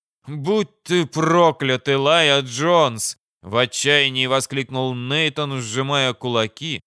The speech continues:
и понимая, что окончательно сломался. "Я давно проклят, брат", холодно улыбнулся тот, в свою очередь понимая, что теперь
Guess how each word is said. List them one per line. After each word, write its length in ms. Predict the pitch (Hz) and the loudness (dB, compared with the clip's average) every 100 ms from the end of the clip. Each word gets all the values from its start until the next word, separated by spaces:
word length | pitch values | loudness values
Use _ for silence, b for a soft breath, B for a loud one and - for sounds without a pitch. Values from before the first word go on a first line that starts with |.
| _ _ _ | _ _ _
и 160 | 110 | -8
понимая, 560 | 113 113 110 120 143 107 | -4 -6 -6 -6 -6 -6
что 260 | - - 113 | -10 -8 -8
окончательно 1080 | - 101 110 104 90 - 110 - 87 85 | -8 -12 -10 -10 -10 -8 -8 -8 -18 -16
сломался. 880 | 80 - 107 101 95 90 85 - - _ _ _ _ _ _ _ _ _ _ _ _ | -12 -10 -10 -10 -12 -14 -14 -16 -18 _ _ _ _ _ _ _ _ _ _ _ _
"Я 540 | 87 92 113 151 151 - | -16 -8 -2 0 0 -4
давно 520 | 120 120 131 131 143 | -8 -4 -4 -4 -10
проклят, 440 | - 113 - 82 92 | -8 -10 -10 -18 -14
брат", 460 | 101 98 - _ _ _ _ _ _ | -8 -8 -10 _ _ _ _ _ _
холодно 540 | - 156 135 117 127 | -2 0 0 -2 -4
улыбнулся 680 | 131 123 120 123 120 - 117 | -2 -4 -4 -4 -4 -4 -6
тот, 380 | - 156 - _ _ _ _ | -4 -8 -8 _ _ _ _
в 80 | |
свою 300 | - 202 190 | -4 -2 0
очередь 400 | 190 160 156 131 | -2 -2 -4 -2
понимая, 500 | - 135 131 151 123 | -4 -2 0 0 -2
что 360 | 110 - 131 113 _ | -4 -8 -6 -8 _
теперь 600 | - 120 110 - 135 120 | -10 -8 -8 -4 -4 -4